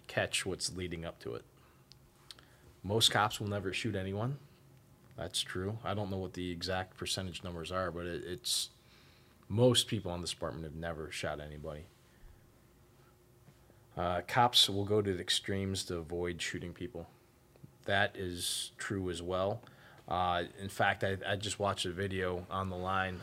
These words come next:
about, um, a guy who was running around for half an hour pointing his guns at,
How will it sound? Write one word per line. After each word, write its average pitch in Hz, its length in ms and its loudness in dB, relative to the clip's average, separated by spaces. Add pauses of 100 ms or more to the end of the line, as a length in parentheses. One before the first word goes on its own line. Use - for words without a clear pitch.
about, 90 520 2
um, 82 540 -4
a 95 80 -6
guy 95 260 2
who 98 80 0
was 90 120 -4
running 101 300 0
around 101 480 0 (280)
for 113 100 0
half 110 240 2
an 110 60 -2
hour 98 300 0
pointing 95 200 -4
his 87 120 -4
guns 90 680 -4
at, 87 280 -2